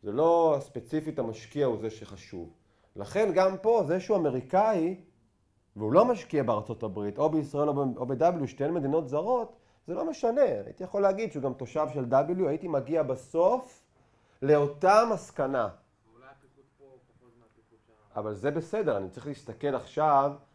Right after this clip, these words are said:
Speaker 1: ולראות את הדולר מול המטבע הזה והדולר מול המטבע הזה. מה שחשוב הוא שאני אעשה תמיד את ההשוואה באותו מטבע, שאני אתרגם את שתי התשואות לאותו מטבע.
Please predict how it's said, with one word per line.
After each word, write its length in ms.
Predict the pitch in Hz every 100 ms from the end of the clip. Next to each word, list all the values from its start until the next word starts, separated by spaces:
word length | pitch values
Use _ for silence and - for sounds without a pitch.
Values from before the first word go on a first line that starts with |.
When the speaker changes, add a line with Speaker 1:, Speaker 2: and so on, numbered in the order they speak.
| _ 98
Speaker 1:
ולראות 500 | 90 92 135 143 113
את 120 | 98
הדולר 500 | 90 120 147 131 101
מול 180 | 113 120
המטבע 360 | 104 95 110
הזה 260 | 95 92 180
והדולר 400 | 127 98 131 127
מול 160 | 110 110
המטבע 420 | 98 87 98 95
הזה. 240 | 85 85 82 _ _ _ _ _ _ _ _ _ _
מה 160 | 135 196
שחשוב 680 | 226 208 151 - 170 180
הוא 180 | 196 202 - _ _ _ _ _
שאני 260 | - 117 117
אעשה 380 | 113 - 180 180
תמיד 240 | 143 165
את 160 | 175 151
ההשוואה 800 | 113 - 117 107 - 147 165 190 - _ _ _ -
באותו 440 | 113 117 117 165
מטבע, 640 | 160 143 117 107 135 113
שאני 200 | 92 107
אתרגם 560 | 107 117 110 107 160 175
את 80 | 151
שתי 280 | - 165 165
התשואות 1120 | 156 143 117 104 - - 117 127 175 226 - _ _ _
לאותו 380 | 127 139 139 196
מטבע. 560 | 208 147 135 170 143